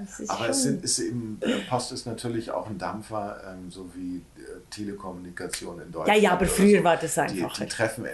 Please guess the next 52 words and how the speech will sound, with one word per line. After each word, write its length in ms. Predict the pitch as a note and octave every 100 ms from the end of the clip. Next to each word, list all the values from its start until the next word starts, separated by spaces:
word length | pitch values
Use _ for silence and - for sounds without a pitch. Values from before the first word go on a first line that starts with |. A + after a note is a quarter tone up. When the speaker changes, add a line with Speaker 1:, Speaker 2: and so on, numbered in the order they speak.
| F3 D#3+
Speaker 1:
war 100 | F#2
Speaker 2:
Entscheidungen 260 | A2 G#2+ G2
Speaker 1:
ja. 40 | D#3 E3
Speaker 2:
halt 240 | - -
irgendwie, 520 | - F2 F2 D#2+ F2 F2
äh, 280 | E2+ E2+ D2+
zehn 320 | - G2 F#2+
Jahre 280 | E2+ D#2+ E2
voraus 580 | - E2 E2 F#2 F2+ -
oder 120 | D3
fünf 240 | D3 -
Speaker 1:
Oder 120 | E3+ E3+
sie, 180 | -
Speaker 2:
oder 100 | F#3+
so. 60 | F3+
Speaker 1:
nein, 220 | A3 B3
sie 100 | F#3
treffen 220 | F#3 F3+ F3+
Speaker 2:
Und 60 |
darin 260 | E3+ F3 F3
Speaker 1:
eigentlich 200 | G#3 -
immer 200 | F#3 E3
Speaker 2:
ist 140 | E3+
Speaker 1:
die 40 | C#3+
Speaker 2:
es 120 | -
einfach 280 | - - E3
Speaker 1:
nichts, 140 | D#3
Speaker 2:
vergessen 460 | G#2 G2+ G2+ B2 G#2+
Speaker 1:
ja. 40 |
Speaker 2:
worden 300 | G#2 G2+ G2
und, 160 | - F#2+
Speaker 1:
Ja. 240 | E3 E3 -
Speaker 2:
und, 400 | - F2+ - -
ähm, 320 | F2 F2 E2 -
auch 140 | D#2+
vielleicht 400 | - E2 E2 E2
nicht 260 | E2 D#2+ - -
für 160 | -
so 160 | F2+ E2+
wichtig, 380 | G#2+ - G#2 -
weil 260 | E2+ D#2+ - - - -
der, 240 | E3+ C#3+ - F3
der 320 | - - -
Point 320 | - G#2 F#2+ -
of 140 | -
Sale 400 | - A2 A2 G2
wird 160 | F#2+ F2+
bei 80 |
der 140 | F2 E2
Post 360 | - F2+ -
gestaltet, 720 | E2+ E2 E2 D#2+ D#2+ D#2+ - -
Paket 720 | F2 - - A2+ A2+ -